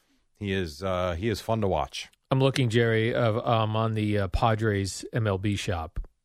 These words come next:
Speaker 2: and I don't see a medallion for sale.
Speaker 1: Well, then someone dropped the ball.
Speaker 2: I was, I was thinking, though, like, if I were to s-, if I was a front runner and picked a different team every year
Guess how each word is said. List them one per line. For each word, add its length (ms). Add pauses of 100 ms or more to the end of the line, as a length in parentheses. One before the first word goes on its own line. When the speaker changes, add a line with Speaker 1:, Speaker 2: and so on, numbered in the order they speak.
(220)
Speaker 2:
and 420
I 80
don't 200
see 120
a 40
medallion 460
for 120
sale. 220
Speaker 1:
Well, 140
then 180
someone 320
dropped 260
the 80
ball. 320 (800)
Speaker 2:
I 80
was, 220
I 80
was 220
thinking, 300
though, 100
like, 160
if 100
I 160
were 240
to 100
s-, 160 (400)
if 140
I 80
was 240
a 100
front 340
runner 280
and 160
picked 240
a 60
different 300
team 220
every 240
year 360